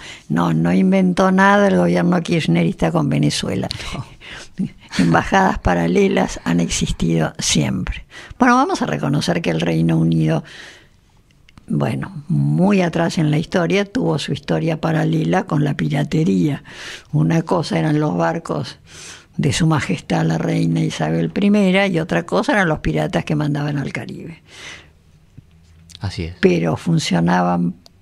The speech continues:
Speaker 1: para el mismo fin, de
Speaker 2: De la
Speaker 1: todos
Speaker 2: misma
Speaker 1: modos.
Speaker 2: manera.
Speaker 1: O sea que
Speaker 2: Bueno,
Speaker 1: eso
Speaker 2: esa historia terminó mal también, ¿no?
Speaker 1: Sí, es-, eso se da un poco en todos <clears throat> lados,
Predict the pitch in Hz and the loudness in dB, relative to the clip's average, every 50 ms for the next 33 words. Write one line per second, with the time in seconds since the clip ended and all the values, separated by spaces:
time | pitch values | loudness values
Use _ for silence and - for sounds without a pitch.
0 | _ _ _ _ _ _ - - 190 180 175 170 175 - 180 175 254 285 - - | _ _ _ _ _ _ 2 4 4 4 4 2 2 2 2 2 2 2 0 -2
1 | - - 302 294 269 185 185 180 170 - - 180 185 165 160 147 147 147 156 156 | -4 0 2 2 4 4 2 0 0 -2 -2 0 0 2 2 2 2 0 0 0
2 | - - 110 110 110 110 113 120 117 113 113 110 110 107 104 98 95 90 - - | 0 0 2 4 4 4 4 4 4 4 4 4 2 2 2 0 -2 -4 -6 -10
3 | - - - - 247 202 - 196 185 208 208 202 156 175 - 196 170 - - 180 | -12 -10 -4 0 2 2 2 4 4 6 6 6 6 6 6 4 4 4 2 2
4 | 175 170 143 147 135 131 143 147 147 147 147 139 123 107 131 127 113 117 113 104 | 2 2 2 2 2 4 4 4 6 6 4 4 2 2 2 2 2 4 4 4
5 | - - 131 147 156 - - - - - - 320 240 - - - - 262 - - | 4 4 4 4 4 2 0 -2 -2 0 0 0 0 0 -2 0 0 0 2 2
6 | 359 - - 269 294 302 196 196 185 - 202 - 202 190 185 147 196 190 208 208 | 0 0 2 2 2 2 2 2 0 0 0 2 4 4 6 6 6 4 2 2
7 | 190 160 160 165 170 170 - | 0 0 2 2 0 -2 -4